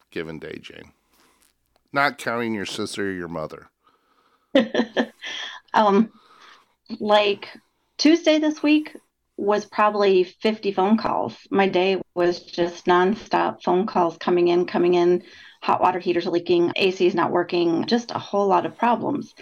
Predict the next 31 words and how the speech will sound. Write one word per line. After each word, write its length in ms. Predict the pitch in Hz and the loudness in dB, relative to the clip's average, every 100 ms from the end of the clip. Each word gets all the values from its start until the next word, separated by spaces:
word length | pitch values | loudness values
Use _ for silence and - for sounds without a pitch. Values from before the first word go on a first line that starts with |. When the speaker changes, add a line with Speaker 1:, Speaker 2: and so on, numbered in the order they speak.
| - - - _ _ _ _ _ _ _ - | -20 -20 -20 _ _ _ _ _ _ _ -2
Speaker 2:
An 160 | 190 | 0
average 540 | - 185 214 226 220 - | 2 2 2 0 -2 -2
day 240 | 220 214 | 0 0
is 140 | 214 - _ _ _ _ - | -2 -8 _ _ _ _ -8
probably 1000 | - 214 220 220 214 208 202 202 202 208 - _ _ | 0 4 4 0 -4 -4 -4 -2 -4 -6 -12 _ _
between 800 | 202 196 202 196 190 190 190 190 - _ _ _ | 0 2 0 2 2 2 2 0 -4 _ _ _
thirty 440 | 202 190 185 190 185 | 2 2 2 0 0
and 180 | 175 175 | -2 -2
fifty. 680 | 170 - 170 165 180 196 _ - | -6 -2 -2 0 -2 -6 _ 0
Obviously, 480 | 185 185 185 190 | 2 2 0 0
when 160 | 180 180 | 2 2
it's 180 | 180 - | 0 0
a 160 | 165 | -2
hundred 380 | 160 - 196 185 | -2 0 0 2
degrees 480 | 175 - 190 202 196 | -2 0 2 2 0
out, 400 | 185 180 - - - | 0 0 -4 -10 -6
I 140 | 185 | -4
can 160 | 185 220 | -4 -2
have 180 | 190 160 | -2 -2
fifty 280 | 190 180 175 | -4 -2 -2
phone 220 | 175 170 | 0 -2
calls 260 | - 170 165 | -2 -2 -2
in 80 | |
the 60 | 160 | -4
first 280 | 160 160 - | -4 -6 -2
hour 260 | 170 156 | -2 -2
I'm 220 | 156 147 131 _ - _ _ - | -2 -2 -4 _ -20 _ _ -4
in 200 | 175 165 | 0 0
the 140 | 160 - | -2 -6
office, 640 | - 180 - - - - _ - | -4 -4 -4 -6 -8 -16 _ -6
and 520 | - 165 156 156 135 | -2 0 0 -2 -4